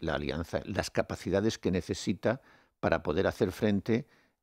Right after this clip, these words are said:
y ejecutar los planes de operaciones, los planes de contingencia que tiene preparados pa-, para diferentes tipos de crisis, conflictos, etcétera.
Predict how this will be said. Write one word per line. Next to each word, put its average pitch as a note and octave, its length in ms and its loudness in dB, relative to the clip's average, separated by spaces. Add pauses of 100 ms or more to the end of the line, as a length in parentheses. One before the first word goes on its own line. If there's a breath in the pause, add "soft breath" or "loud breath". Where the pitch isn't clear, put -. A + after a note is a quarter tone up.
y F#2+ 160 4
ejecutar F2+ 540 0
los F#2+ 180 0
planes F#2 540 0
de F#2+ 80 0
operaciones, F2 640 -2
los E2+ 140 -2
planes F2+ 180 -2
de F2 140 2
contingencia E2+ 640 -4
que D2+ 80 -4
tiene D#2 240 0
preparados E2 580 -4
pa-, - 220 -4
para - 280 -4
diferentes F2+ 800 -4
tipos F#2 380 -2
de D2 160 -4
crisis, - 400 -2
conflictos, - 560 -4
etcétera. - 440 -12